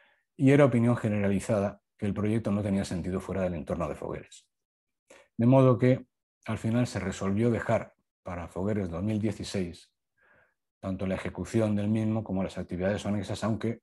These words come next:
tendríamos que prescindir de la doble efemérides que, que lo motivó. Por ejemplo, Joaquín Santomatas, entonces director del,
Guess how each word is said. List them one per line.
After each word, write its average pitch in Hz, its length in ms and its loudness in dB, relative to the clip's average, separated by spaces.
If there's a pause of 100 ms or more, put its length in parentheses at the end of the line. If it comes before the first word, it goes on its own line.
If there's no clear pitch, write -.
(140)
tendríamos 101 440 -2
que 92 100 -6
prescindir 107 580 0
de 98 140 0
la 87 280 0 (380)
doble 101 540 0
efemérides 101 800 -2 (100)
que, 85 680 -8
que 92 80 -8
lo 85 100 -4
motivó. 85 540 -6 (1500)
Por 110 140 0
ejemplo, 131 240 6
Joaquín 117 280 2
Santomatas, 120 720 2
entonces 98 800 -6
director 92 480 -4
del, 87 500 -6